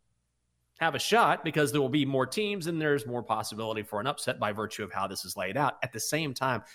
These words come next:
we are really in danger, if you're talking about college football as a whole, of being more top heavy than ever. And college football has, in many ways, always been kind of a top heavy sport, because if you're a,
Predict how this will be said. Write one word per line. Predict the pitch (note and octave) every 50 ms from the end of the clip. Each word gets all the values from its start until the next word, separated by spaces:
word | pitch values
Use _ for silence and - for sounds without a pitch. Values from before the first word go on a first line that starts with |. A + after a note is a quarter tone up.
| - - - _ _ _ _ _ - B2+ A#2
we | A2+ C3 C#3 C#3+
are | C3+ B2+
really | B2+ C3+ C#3+ D3+ D#3+ C#3+
in | C3+ B2
danger, | A2 B2 B2 B2 B2+ A2+ A#2 A#2
if | G#2+ -
you're | A#2
talking | G#2 - A#2+ A#2 A2 - A2+
about | G#2+ G#2+ G#2 G2+
college | - - G#2+ G2+ G2+ -
football | - G#2+ G2 G#2 - -
as | A2 G#2 G2+
a | F#2+
whole, | - - C3+ B2+ A#2+ A2+ A2
of | G#2+
being | G#2+ A#2+ A2 A2 G#2 G#2+ - - G#2+
more | A2+ A#2+ B2+ B2
top | B2 - - - B2 A2+ G2 - -
heavy | - B2 A#2 G2 G2 F#2 E2+ E2 _ _ _ _ _ _ -
than | A2+ G2+ G#2 - -
ever. | - G2+ F#2+ - C2+ - - - _ _ _ _ -
And | C#3+ C#3 D3
college | D3 G#3+ A#3 G#3 D3+ D3
football | - F#3 F3 F#3+ E3 D#3+
has, | D#3 C#3+ D3 D3 D3 C#3+ C#3+
in | - D#3 C#3+
many | D#3 G#3 G#3 F#3
ways, | E3+ E3+ D#3 D#3 D3+ C#3+
always | C#3+ D3 D3 D#3+ E3 C#3+
been | D3 D#3 D3
kind | - - - C3+ D#3
of | D#3 D3
a | D3+ D3+
top | D3 - - D3+ D3+ - -
heavy | - C#3 B2 C#3
sport, | C3 - - - C#3+ -
because | C#3+ - - C3 B2 A#2
if | B2 - -
you're | B2+ B2+ A#2+ A#2
a, | A2+ A2+ A2+ G#2+